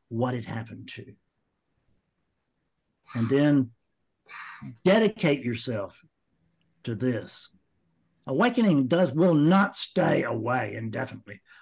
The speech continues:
from, uh, uh, from a really, really sincere seeker.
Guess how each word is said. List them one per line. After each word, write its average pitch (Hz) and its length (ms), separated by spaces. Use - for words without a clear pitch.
from, 120 300
uh, 117 240
uh, 110 60
from 123 220
a 113 240
really, 131 560
really 117 320
sincere 110 580
seeker. 104 460